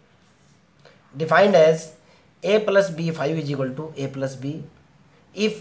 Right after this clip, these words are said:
a plus b less than five। मतलब ये कहना चाह रहा है कि group के कोई दो element जोड़ करके उनका जोड़ जो है उसी के बराबर रख लेना है अगर उनकी value, दोनों के element के जोड़ की value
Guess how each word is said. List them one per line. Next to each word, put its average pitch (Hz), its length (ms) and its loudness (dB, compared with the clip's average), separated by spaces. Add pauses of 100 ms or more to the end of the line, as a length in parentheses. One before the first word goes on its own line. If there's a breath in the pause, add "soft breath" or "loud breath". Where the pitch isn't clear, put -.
(140)
a 208 140 2
plus 196 280 -2
b 190 160 -4
less 151 220 0
than 143 160 -2
five। - 480 -18 (240 soft breath)
मतलब 208 240 2
ये 233 160 6
कहना 208 220 6
चाह 190 160 4
रहा 156 120 6
है 160 100 6
कि 196 200 2 (540 soft breath)
group 190 200 -2
के 233 120 4
कोई 214 180 6
दो 214 140 8
element 208 360 4
जोड़ 190 220 2
करके 190 320 2 (180)
उनका 190 240 2
जोड़ 196 220 2
जो 180 120 0
है 175 140 6
उसी 185 440 -6
के 208 100 2
बराबर 185 300 4
रख 160 180 -2
लेना 143 260 0
है 151 160 -2 (260)
अगर 214 200 4
उनकी 208 260 0
value, 175 320 2
दोनों 175 280 2
के 190 160 0
element 165 420 2
के 185 80 0
जोड़ 165 200 0
की 170 100 -4
value 151 260 0